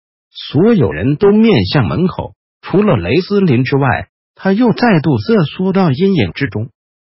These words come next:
门口站着的男人穿着全套的防具及锁子甲，他挺直着背脊，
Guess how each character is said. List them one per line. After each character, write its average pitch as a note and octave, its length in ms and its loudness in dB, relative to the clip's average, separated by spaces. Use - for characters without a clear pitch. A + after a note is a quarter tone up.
门 D3 240 -2
口 F2 300 -6
站 F3+ 220 -2
着 A#2+ 100 0
的 G2+ 120 -2
男 F2+ 240 -4
人 C3+ 300 0
穿 G3 300 -2
着 D#3+ 80 0
全 D#3+ 380 -2
套 F3 260 0
的 D#2+ 80 -6
防 B2 300 -2
具 G#2 180 -2
及 E3 320 -2
锁 - 260 -8
子 F3+ 140 0
甲， - 300 -6
他 F3 140 -6
挺 F2 400 -6
直 G#2+ 160 -6
着 D3 100 0
背 G3+ 120 -4
脊， E2+ 420 -8